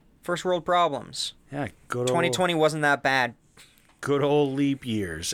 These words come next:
Speaker 2: am I right? Wasn't
Speaker 1: <laughs> Yeah.
Speaker 2: twenty twenty a leap year?
Speaker 1: I have no idea.
Speaker 2: I think it was.
Speaker 1: You, you better Google that.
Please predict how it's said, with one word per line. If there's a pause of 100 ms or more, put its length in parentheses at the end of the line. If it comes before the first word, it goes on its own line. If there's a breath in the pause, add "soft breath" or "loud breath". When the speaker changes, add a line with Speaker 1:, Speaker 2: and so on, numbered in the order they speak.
(100)
Speaker 2:
am
I
right?
Wasn't
Speaker 1:
<laughs>
Yeah.
Speaker 2:
twenty
twenty
a
leap
year? (100)
Speaker 1:
I
have
no
idea.
Speaker 2:
I
think
it
was.
Speaker 1:
You,
you
better
Google
that.